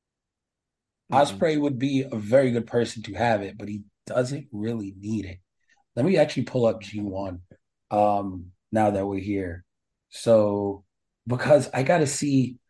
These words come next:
Speaker 2: I think the winner of G one is obviously the person that takes it all. Um,
Speaker 1: Yeah.
Speaker 2: or you go to the road and, and give that feud to the person in G one,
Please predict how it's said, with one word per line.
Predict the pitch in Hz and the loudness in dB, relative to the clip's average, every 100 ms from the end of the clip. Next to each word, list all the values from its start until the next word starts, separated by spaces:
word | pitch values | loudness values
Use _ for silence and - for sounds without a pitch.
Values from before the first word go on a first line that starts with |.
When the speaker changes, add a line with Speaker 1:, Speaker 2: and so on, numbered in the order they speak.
| _ | _
Speaker 2:
I | 139 | 6
think | 214 226 | 8 8
the | 185 | 10
winner | 196 175 | 10 10
of | 120 | 8
G | 143 | 6
one | 135 127 120 | 8 10 8
is | 113 | 6
obviously | 120 120 113 110 113 107 | 6 6 4 -2 -2 -4
the | |
person | 98 113 101 | -2 -2 -2
that | 104 | -8
takes | - 87 90 | -8 -12 -10
it | 90 | -12
all. | - _ _ _ _ _ _ _ _ _ _ _ _ _ _ | -14 _ _ _ _ _ _ _ _ _ _ _ _ _ _
Um, | 120 120 117 | 6 8 10
Speaker 1:
Yeah. | 113 104 95 - _ _ _ _ _ _ - | 8 6 -2 -12 _ _ _ _ _ _ 4
Speaker 2:
or | 185 | 8
you | 285 | 10
go | 240 226 | 8 8
to | - 180 | 6 4
the | |
road | 160 208 202 | 6 8 6
and, | 180 - | 4 0
and | 143 | 0
give | 135 143 | 2 6
that | 151 147 | 6 6
feud | 156 160 156 | 0 -2 -2
to | |
the | 139 | -6
person | 135 147 135 127 | -2 -2 -2 -4
in | |
G | 110 117 | -4 -4
one, | 110 123 190 131 135 | 0 2 2 2 0